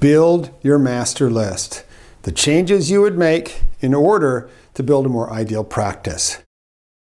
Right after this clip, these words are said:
And what I've noticed in my ten years of practice with physicians is that about seventy percent of doctors, over the course of about six to nine months, are able to recover from their burnout without changing jobs.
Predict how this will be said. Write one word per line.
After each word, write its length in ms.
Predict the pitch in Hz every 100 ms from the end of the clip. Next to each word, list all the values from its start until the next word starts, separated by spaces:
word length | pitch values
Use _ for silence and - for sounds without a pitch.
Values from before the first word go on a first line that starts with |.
| _
And 180 | 139 131
what 120 | 127
I've 200 | 147 196
noticed 380 | 185 151 139 139
in 140 | 131
my 200 | 127 160
ten 320 | 190 - 156 143
years 280 | 127 120
of 160 | 113 95
practice 580 | - 127 123 135 - -
with 140 | 110
physicians 680 | - 120 170 160 156 135 123
is 220 | 139 135
that 200 | 151 143
about 360 | 147 170 214 -
seventy 380 | - 240 240 247
percent 440 | 156 139 196 214
of 100 | 208
doctors, 720 | 147 104 101 - 175 220 - - _ _ _ _
over 240 | 120 139 175
the 100 | 175
course 380 | 175 156 180 175
of 80 |
about 340 | 156 143 147 -
six 300 | 165 160 -
to 100 | 160
nine 340 | 147 151 175
months, 580 | 139 113 180 - - - _ _ _ _ _ _ -
are 180 | 113 220
able 300 | 160 226 151
to 140 | 120 135
recover 540 | 131 - 220 185 139
from 300 | 139 151 139
their 180 | 160 170
burnout 520 | 127 110 110 113 135
without 340 | 110 110 131
changing 340 | - 120 107 110
jobs. 540 | 101 82 78 - -